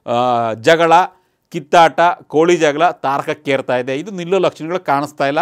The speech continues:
ಎಲೆಕ್ಷನ್ವರೆಗೂ ಬಹುಶಃ ನಿಲ್ಲೋದಿಲ್ಲ. So ನಿಮ್ ಪ್ರಕಾರ ಯಾರು ಸರಿಯಾಗಿದ್ರೆ? ಈ ಜಗಳ ವೈಯಕ್ತಿಕ ಮಟ್ಟಕ್ಕೆ ತಲುಪ್ತಾ ಇದೆ. ಮಂಡ್ಯದ ಜನ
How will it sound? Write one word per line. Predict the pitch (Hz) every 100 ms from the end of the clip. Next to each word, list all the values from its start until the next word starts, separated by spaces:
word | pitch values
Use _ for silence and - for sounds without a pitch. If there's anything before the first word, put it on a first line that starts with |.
| 196 _ _ -
ಎಲೆಕ್ಷನ್ವರೆಗೂ | 190 190 180 196 175 175
ಬಹುಶಃ | 170 160 226
ನಿಲ್ಲೋದಿಲ್ಲ. | 214 240 269 240 170 131 104 _ _ _
So | 185
ನಿಮ್ | 165 196 240
ಪ್ರಕಾರ | 226 180 175 180
ಯಾರು | 139 196 262 -
ಸರಿಯಾಗಿದ್ರೆ? | 175 151 123 110 123 131 - _ _ _ _ _ _
ಈ | 185
ಜಗಳ | 151 165 196 220 196
ವೈಯಕ್ತಿಕ | 147 185 240 - 254
ಮಟ್ಟಕ್ಕೆ | 233 208 185 202 196
ತಲುಪ್ತಾ | 185 165 - 170
ಇದೆ. | 147 147 - _ - - - 135
ಮಂಡ್ಯದ | 175 190 190 175
ಜನ | 147 147